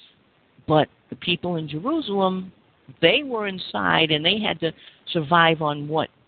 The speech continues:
they had with them. Well, it got to the point where they had, as we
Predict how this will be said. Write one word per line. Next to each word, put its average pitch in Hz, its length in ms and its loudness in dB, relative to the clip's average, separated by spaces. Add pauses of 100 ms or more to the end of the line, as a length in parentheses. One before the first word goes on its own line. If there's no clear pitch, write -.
(140)
they 143 420 4 (280)
had 147 420 -2 (240)
with 151 220 -2 (360)
them. 120 280 -2 (500)
Well, 160 160 4
it 139 160 0
got 156 180 2
to - 340 -8
the 220 40 -4
point 180 440 -6 (1400)
where 139 500 2 (540)
they 151 200 2
had, 143 440 4
as 127 160 -2
we 143 140 -8